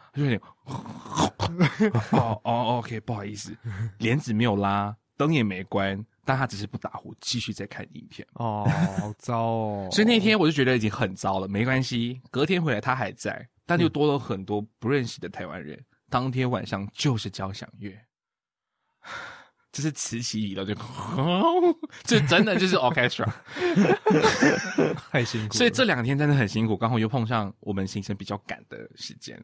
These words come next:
Speaker 2: 啊。
Speaker 1: 所以我觉得，嗯，下次
Speaker 2: 还是不要那么早好了。
Speaker 1: 呃，<laughs> 下次、嗯，我应该还是会考虑青旅啦，至少我昨天跟今天遇到不错的外国人，
Speaker 2: 是。
Speaker 1: 我觉得还 OK，
Speaker 2: 嗯，嗯，嗯，嗯。
Speaker 1: 但只是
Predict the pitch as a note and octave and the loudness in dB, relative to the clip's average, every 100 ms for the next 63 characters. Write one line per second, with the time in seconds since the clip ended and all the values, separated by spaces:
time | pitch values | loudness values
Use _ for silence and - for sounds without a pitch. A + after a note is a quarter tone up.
0 | - - F2+ E2 G#2+ G2 F#2+ F#2+ - F3+ | -18 -16 -10 0 0 0 -4 -6 -4 0
1 | F3 A#2 G3 G3 A3+ G3 E3 - _ _ | 0 0 -4 -4 -2 -2 -2 -6 _ _
2 | - - - - F#3 B3 G#3 A3+ A#3+ D#3+ | -20 -20 -8 2 4 6 4 4 2 4
3 | D#3+ C3+ G3 G#3+ A3+ A3 - - - - | 4 6 8 8 8 6 6 6 6 6
4 | B4 C#5+ B4 - - D4 C#4 C4+ B3+ A#3+ | 4 0 -4 -8 2 4 4 2 0 0
5 | B3+ B3+ A3+ F#3 F#3+ G3+ B3+ C4 G3+ F#3+ | -2 -4 0 2 4 2 -2 0 0 0
6 | G#3+ A3 - A#2 D3+ C#3+ - - - C#3 | 0 0 0 0 0 -4 -8 -6 -2 0
7 | E3 A#2 F#2 D2+ - - A#3 C#3 A#2 A#2+ | 2 0 -2 -8 -10 0 4 6 4 0
8 | B2+ D3+ D3 D3+ D3 C#3+ C#3 C#3+ C#3 C#3 | -2 -2 -2 -2 -2 -4 -2 -4 -2 -2
9 | C3+ C3 A2 G#2 - A2+ G2+ A#2+ G2+ - | 0 0 0 -6 -4 -2 0 -2 -2 -10
10 | A1 G#2 G#2 G#2 F#2 G2 G2 G#2 F#2+ G2 | -14 -12 -10 -8 -8 -8 -8 -10 -8 -2
11 | C#3 C#3+ C#3 A#2+ A2+ C3+ C3 B2+ - _ | 0 0 0 0 0 -2 -4 -10 -16 _
12 | _ _ _ _ _ B2+ - - - A2+ | _ _ _ _ _ -14 -12 -12 -10 -2
13 | B2+ C3 | 0 -2